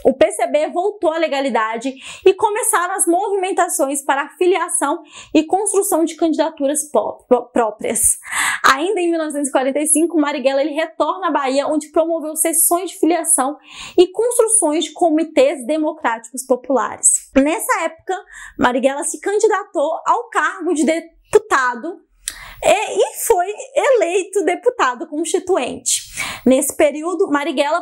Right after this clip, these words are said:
pôde, digamos assim, viver um pouco, né? O P C B havia eleito diversos deputados federais, quarenta deputados estaduais, inclusive o Carlos Prestes tinha vencido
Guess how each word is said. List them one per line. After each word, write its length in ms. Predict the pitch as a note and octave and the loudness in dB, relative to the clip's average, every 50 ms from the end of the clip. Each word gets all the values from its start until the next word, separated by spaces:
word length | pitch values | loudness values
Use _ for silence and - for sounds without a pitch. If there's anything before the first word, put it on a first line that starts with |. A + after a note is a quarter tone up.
| F4 - | -4 -2
pôde, 360 | - C#4+ B3+ B3+ C4 B3 C#4+ | 0 0 2 2 0 -4 -6
digamos 460 | A#3 C#4+ E4 C#4+ F4 E4+ F4+ F#4 G4 E4 | -2 -2 0 0 0 0 0 -2 -2 0
assim, 260 | F#4 F#4 - F4+ F#4 F#4+ G4+ G4+ | 2 2 2 0 0 -4 -4 4
viver 480 | F#4+ A4 A4+ E4+ A#3+ A#3+ C#4+ D4 C4+ - - - | 4 4 4 4 0 0 -2 -2 -4 -8 -12 -6
um 100 | - A#3+ A3+ A#3 | -4 -4 -4 4
pouco, 300 | - G#3 G3+ G3+ - A3 | 4 4 2 4 -2 0
né? 240 | G#3+ A3+ A#3 A#3 A#3 - - - - - - | 0 0 0 -2 -6 -10 -10 -10 -8 2 2
O 80 | B3+ | 4
P 120 | B3+ E4 F4 | 4 4 2
C 140 | - F4 E4 | 2 0 -2
B 140 | C4 D#4 | 0 -4
havia 520 | D#4+ E4 E4+ D#4 C4+ D4 D#4 E4+ E4 - - | -4 -4 -6 -8 -6 -2 -2 -2 0 0 0
eleito 460 | E4+ F4+ F4 D4 D#4+ G4 G4+ G4+ F4 | 0 2 0 0 0 -2 -2 -4 -4
diversos 300 | A#3+ C4 B3 B3 B3+ A3 | 0 0 0 0 2 -2
deputados 500 | A#3 A#3 A#3 - D4+ - B3 A#3 A3 - | -2 -4 -4 -8 -4 -4 -4 -4 -4 -6
federais, 680 | - A#3 A#3 C4+ C#4+ C4 B3 B3+ C4+ D4+ F4+ E4+ - - - - - _ _ | -6 0 2 2 2 2 -2 -2 -2 -4 -6 -6 -8 -10 -14 -20 -20 _ _
quarenta 440 | - D4+ C#4 C#4+ E4 G4+ G#4 A#4 D#4 | 2 2 2 2 -4 -2 -2 0 0
deputados 480 | D#4 D#4 - _ - - B3 A3+ A3 | 0 -2 -2 _ -2 -2 -2 -2 -4
estaduais, 680 | A#3+ - - B3 A#3 A3+ D4 C#4+ C4 C4 C#4+ C#4+ E4 D#4+ - _ _ _ _ | -4 -2 -2 -2 -2 0 0 0 0 -2 -4 -6 -10 -14 -16 _ _ _ _
inclusive 420 | C4+ C4+ D#4 D4+ C4+ B3+ D4+ C4+ | 0 2 2 2 2 0 0 -2
o 60 | D#4+ D#4 | 0 -2
Carlos 260 | D#4 C#4 C#4 D4+ D4 - | -2 -2 -2 -4 -4 -2
Prestes 480 | - B3+ A#3+ C4 B3+ - A#3 - - - - _ | 0 0 0 0 -2 -2 -2 -2 -4 -4 -14 _
tinha 200 | - - - B3+ | -2 2 2 2
vencido 480 | B3 B3+ C4+ - - D4 C4+ A3 - - | 2 2 2 2 2 2 0 0 -2 -6